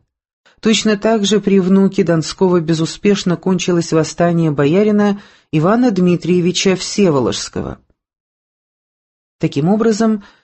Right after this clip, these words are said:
в это важное время, когда московский князь собирал русскую землю, становился государем, самовластным хозяином всей северо-восточной России, в дружине мы видим одиночные попытки того или другого сильного лица,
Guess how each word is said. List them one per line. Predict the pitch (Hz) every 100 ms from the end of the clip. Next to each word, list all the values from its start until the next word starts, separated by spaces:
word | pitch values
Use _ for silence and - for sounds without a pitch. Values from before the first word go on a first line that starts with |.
| _ -
в | 220
это | 254 277
важное | 320 277 277
время, | 254 269 262
когда | - 220 196
московский | 208 214 - 269 247 - 233
князь | - 220 170 -
собирал | - 143 165 196 165
русскую | 190 190 - 139 120
землю, | 147 240 220 117 - _ _ _
становился | - - 160 175 269 - 240
государем, | 208 202 202 160 143 110 98 - _ _ _
самовластным | - 131 127 143 220 214 202 190
хозяином | 175 151 175 208 190 180
всей | 160 - 214 202
северо-восточной | - 202 190 175 156 202 - 170 170
России, | 156 147 - 247 247 233 - _ _ _ _ -
в |
дружине | 185 247 262 320 294
мы | 240 214
видим | 233 226 226
одиночные | 175 175 180 170 - 165
попытки | 151 160 208 208 190
того | 185 160 180 202
или | 165
другого | 147 151 151 190 175
сильного | - 175 147 139
лица, | 151 175 - 240 233